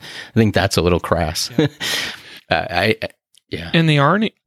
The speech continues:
Speaker 2: the irony of this story is that not only is, well, the Second Amendment, which doesn't exist, obviously, in the U K,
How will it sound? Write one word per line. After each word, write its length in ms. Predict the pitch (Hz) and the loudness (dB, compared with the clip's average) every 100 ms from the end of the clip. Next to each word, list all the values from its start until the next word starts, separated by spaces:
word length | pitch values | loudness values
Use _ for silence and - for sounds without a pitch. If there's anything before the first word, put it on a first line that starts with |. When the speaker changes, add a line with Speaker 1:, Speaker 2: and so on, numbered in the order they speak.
| - | 0
Speaker 2:
the 140 | 131 | 2
irony 420 | 123 175 175 117 | 4 2 2 2
of 100 | 107 | 0
this 180 | 117 156 | 2 0
story 480 | - - 110 107 107 | 0 0 0 2 2
is 260 | 107 110 | 2 0
that 300 | 113 107 107 - - - _ | 2 2 2 -2 -20 -20 _
not 160 | 135 160 | 0 2
only 300 | 196 185 151 | 4 4 4
is, 500 | 127 123 117 - - _ _ _ _ _ - _ _ _ _ _ | 4 2 2 -2 -6 _ _ _ _ _ -20 _ _ _ _ _
well, 300 | - 120 104 110 | 2 4 4 2
the 140 | - | -2
Second 240 | 110 117 107 | 0 2 2
Amendment, 320 | 104 101 95 | 4 2 2
which 260 | 98 - _ - 131 | 2 0 _ -14 -6
doesn't 240 | 117 107 | -4 -2
exist, 340 | 92 110 139 - | -2 0 0 2
obviously, 340 | 101 104 - | 0 0 -2
in 60 | 98 | 0
the 60 | |
U 80 | 95 | -2
K, 320 | - 107 98 | -2 0 0